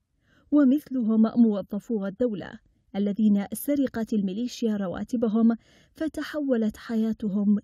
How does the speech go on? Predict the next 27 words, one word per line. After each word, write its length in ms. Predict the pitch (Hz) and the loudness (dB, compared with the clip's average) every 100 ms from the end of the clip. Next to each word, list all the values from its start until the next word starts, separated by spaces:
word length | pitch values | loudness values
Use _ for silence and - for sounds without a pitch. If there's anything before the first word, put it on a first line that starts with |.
| - | -2
إلى 260 | 226 214 | -2 -2
جحيم 760 | 202 208 - 240 226 247 254 240 | -4 -8 -8 -8 -4 -2 -2 -2
حارق. 460 | - 208 190 196 - - _ _ _ - | -4 -4 -4 -4 -8 -18 _ _ _ -4
الحرب 380 | 254 233 311 220 | -2 -2 0 2
وتبعاتها 920 | 214 214 214 202 180 247 233 202 220 | 2 0 -4 -6 -6 -6 -4 -2 -2
بلا 240 | 202 - | -2 -8
شك 580 | - 240 - 226 220 - | -8 -10 -2 2 2 2
زادت 500 | 226 240 254 254 - | 0 2 0 -2 0
من 120 | 226 | 2
ثقل 280 | 220 226 226 | 2 -2 0
المعاناة 540 | 214 208 190 208 208 214 | 2 2 0 0 0 -2
على 240 | 208 196 202 | -4 -4 -2
العمال 480 | 190 202 202 208 208 | 0 0 0 0 -2
في 120 | 208 | -2
اليمن، 440 | 190 190 190 190 - _ _ _ - | -2 -2 -2 -6 -8 _ _ _ -2
فهناك 680 | 277 269 277 294 - 247 254 | 2 4 4 0 -2 -4 2
من 240 | 233 214 196 | 4 4 0
خسروا 600 | - 269 - 262 254 247 | -6 -6 -4 -2 -2 -4
أعمالهم 640 | 220 220 208 190 220 240 | 0 2 2 -2 0 0
بسبب 440 | 220 - 202 202 | -2 -4 -4 -2
توقف 500 | 214 226 208 - 226 | -2 -4 -6 -8 -8
العمل، 460 | 233 208 208 185 190 - - - _ - | -6 -4 -2 -2 -6 -12 -20 -20 _ -4
وهناك 480 | 196 202 202 214 226 | -2 2 2 2 2
من 200 | 214 214 | 2 2
اضطروا 500 | 208 - 320 262 233 | 0 -6 -6 -2 0
للبحث 500 | 208 - 220 - 240 | 0 -4 -10 -6 -6
عن 200 | 220 | -2